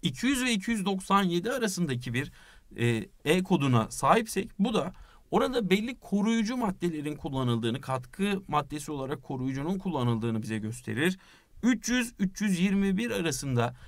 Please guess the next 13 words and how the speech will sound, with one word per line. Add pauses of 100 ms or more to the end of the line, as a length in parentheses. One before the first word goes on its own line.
(200)
antioksidanlar
mevcuttur. (240)
Yani (120)
üç
yüz (520)
ile
y-,
üç
yüz
yirmi
bir
arasında
bir,